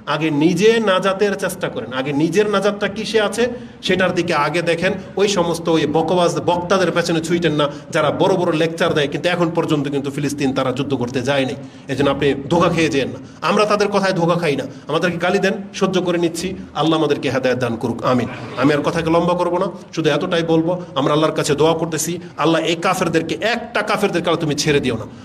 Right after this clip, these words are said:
আল্লাহুম্মা লা তাজার আলাল আরদি মিনাল কাফিরিনা দাইয়ারা।" আল্লাহ, একটা কাফেরকে তুমি পৃথিবীতে ছেড়ে দিও না। আর এটা আল্লাহর ওয়াদা যে আল্লাহ বলছে, "আমি ছাড়বো না।"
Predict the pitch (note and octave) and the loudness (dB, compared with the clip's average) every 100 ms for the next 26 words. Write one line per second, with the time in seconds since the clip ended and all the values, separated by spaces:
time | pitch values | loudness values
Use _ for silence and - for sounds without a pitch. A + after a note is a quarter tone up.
0 | - D3+ D#3 G3 F#3+ F#3 F3 B3 C4 B3 | -10 0 2 4 4 2 2 2 2 2
1 | A3 G#3 G#3+ G#3+ G#3 C4+ D4+ D4+ C#4 B3 | 2 2 2 2 2 2 0 2 0 2
2 | A3 G3+ A3+ G3 G#3+ G3+ G#3+ F#3+ F3+ E3 | 2 2 2 2 2 2 2 2 2 4
3 | D#3+ D3+ D3+ B2+ A#2+ - - C#3+ F3 G3 | 2 4 2 0 -2 -10 -10 -4 -2 -2
4 | F#3+ C#4 C#4 - C4 A#3 C4+ B3+ B3+ B3 | 0 -2 -2 -4 -2 0 0 2 2 2
5 | A3 G#3 G3+ G3+ F3+ D#3 C#3+ D#3 C#3+ C3 | 4 4 4 2 0 -2 -2 -2 -2 -2
6 | A2+ - - - - C#3+ F3+ G#3 A#3+ A#3+ | -6 -10 -16 -16 -8 -2 0 2 4 4
7 | B3+ A#3 A#3+ B3 B3 A#3+ A#3 A#3 A3+ G#3+ | 4 4 4 2 2 0 -2 -2 -2 -4
8 | - G#3 G#3 F3 | -2 0 0 0